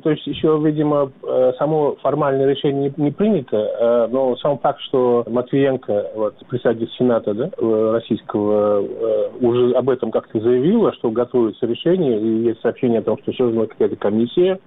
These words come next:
говорит о том, что вот, в общем-то, есть определённое намерение, да, то есть серьёзно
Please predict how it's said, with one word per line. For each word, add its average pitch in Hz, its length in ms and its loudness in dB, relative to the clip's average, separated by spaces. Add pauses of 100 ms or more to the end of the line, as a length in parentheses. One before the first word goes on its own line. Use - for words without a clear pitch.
говорит 143 400 0
о - 20 -20
том, 160 160 0
что 131 200 0
вот, 127 120 0
в - 60 -20
общем-то, 120 420 0 (160)
есть 131 240 -2
определённое 131 540 0
намерение, 120 560 2
да, 107 180 -6
то 117 100 0
есть - 160 -2 (220)
серьёзно 127 340 2